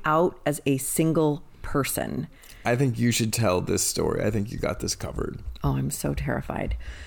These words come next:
Speaker 1: So, few people know all of my stories. These are, like, circle of trust things. So you're not gonna get all of it. When you finally have that moment of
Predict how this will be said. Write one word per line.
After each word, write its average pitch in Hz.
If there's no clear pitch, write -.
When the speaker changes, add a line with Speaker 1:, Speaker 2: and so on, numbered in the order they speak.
Speaker 1:
So, 202
few 196
people 156
know 143
all 139
of 131
my 123
stories. 135
These 151
are, 143
like, 117
circle 143
of 120
trust -
things. 131
So -
you're 294
not 370
gonna 226
get 156
all 113
of 78
it. -
When 233
you 214
finally 233
have 202
that 185
moment 170
of 147